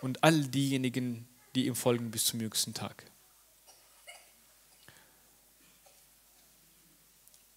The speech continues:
Allah subhanahu wa ta'ala sagt im Koran, dass er uns darin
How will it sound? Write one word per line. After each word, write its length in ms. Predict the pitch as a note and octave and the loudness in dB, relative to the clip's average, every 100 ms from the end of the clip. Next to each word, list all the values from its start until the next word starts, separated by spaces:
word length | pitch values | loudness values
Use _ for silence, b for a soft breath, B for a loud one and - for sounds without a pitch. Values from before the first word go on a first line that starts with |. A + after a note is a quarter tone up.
| - | 2
Allah 240 | C#3 F#3 | 10 10
subhanahu 380 | G3 - D#3+ D3+ | 10 4 4 4
wa 40 | |
ta'ala 280 | C#3 C#3 C3+ | 4 4 4
sagt 260 | B2+ D3+ D#3 | 4 2 2
im 100 | D3 | -6
Koran, 400 | - B2+ C#3+ D#3 | -4 -2 0 2
dass 160 | C#3+ C#3+ | 4 4
er 100 | C3 | 2
uns 240 | C3+ - | 2 2
darin 600 | C#3 D3 D#3+ D3+ D3+ D3 | 6 6 6 2 0 -6